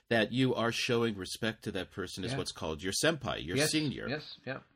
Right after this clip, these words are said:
Speaker 1: And as everybody knows, everyone loves to be respected.
Speaker 2: Yeah, yeah.
Speaker 1: And it is a sign of respect here. It is
Speaker 2: Absolutely.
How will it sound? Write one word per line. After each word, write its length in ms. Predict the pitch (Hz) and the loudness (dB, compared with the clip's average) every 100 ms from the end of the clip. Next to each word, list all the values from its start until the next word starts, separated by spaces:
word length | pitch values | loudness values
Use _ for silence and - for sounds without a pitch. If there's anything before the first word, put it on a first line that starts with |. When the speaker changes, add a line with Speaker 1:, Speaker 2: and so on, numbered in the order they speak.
| - | 0
Speaker 1:
And 400 | 117 120 123 120 | 4 4 4 2
as 180 | 104 107 | 0 2
everybody 420 | 104 113 120 117 | 2 2 0 -2
knows, 360 | 90 82 85 - | -2 -4 -6 -6
everyone 500 | 90 90 92 95 85 | -6 -4 -2 -2 -2
loves 240 | 82 - | -4 -4
to 80 | - | -6
be 140 | 87 | -4
respected. 540 | 73 71 - 64 - - | -4 -6 -8 -10 -12 -12
Speaker 2:
Yeah, 120 | 107 - _ _ - | -12 -14 _ _ -20
yeah. 120 | 90 - | -18 -6
Speaker 1:
And 160 | 98 104 | 0 2
it 100 | 117 | 2
is 100 | 117 | 0
a 60 | 120 | 0
sign 260 | - 117 | 2 2
of 60 | 113 | 2
respect 400 | 110 - 135 113 | -2 0 0 0
here. 100 | 101 | 0
It 140 | 104 | 0
is 120 | 104 | 0
Speaker 2:
Absolutely. 40 | 113 | 2